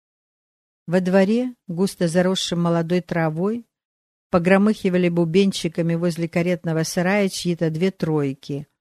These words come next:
но не было ни души, кроме кучеров на козлах, и приезжие, и дворня уже стояли в доме на панихиде.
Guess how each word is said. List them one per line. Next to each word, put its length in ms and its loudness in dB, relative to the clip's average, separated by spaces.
но 140 2
не 180 6
было 220 4
ни 140 4
души, 680 -2
кроме 340 -2
кучеров 540 -2
на 140 -2
козлах, 720 -4
и 80 4
приезжие, 800 2
и 160 -2
дворня 680 0
уже 240 -2
стояли 460 0
в 80 -4
доме 320 0
на 140 -2
панихиде. 840 -4